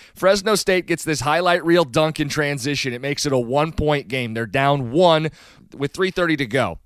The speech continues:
Fifty-seven fifty-six, nail biter. It's right where we want to be. We've got the three and a half. Free throws are a concern, but you know what?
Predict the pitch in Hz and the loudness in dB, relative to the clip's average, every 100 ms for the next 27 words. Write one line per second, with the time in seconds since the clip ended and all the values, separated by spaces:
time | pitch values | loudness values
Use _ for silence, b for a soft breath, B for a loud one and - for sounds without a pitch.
0 | _ 175 214 240 - 208 196 185 185 - | _ -6 -6 -6 -2 2 2 0 -6 0
1 | 185 - 180 156 160 139 - 135 156 175 | 0 0 -6 -4 -2 -4 -4 -4 2 4
2 | 165 110 117 92 95 - 156 175 190 190 | 2 2 -2 -2 -8 -4 0 2 4 4
3 | 185 180 165 165 165 156 127 143 147 - | 4 4 2 4 4 2 -2 0 0 0
4 | 180 151 185 185 170 165 165 156 - 170 | -4 -4 -2 2 2 4 2 0 -2 -4
5 | - 185 180 185 185 - 180 - 165 160 | 2 2 4 4 2 2 0 2 2 2
6 | 151 135 135 160 185 170 165 | 0 -4 0 2 4 4 4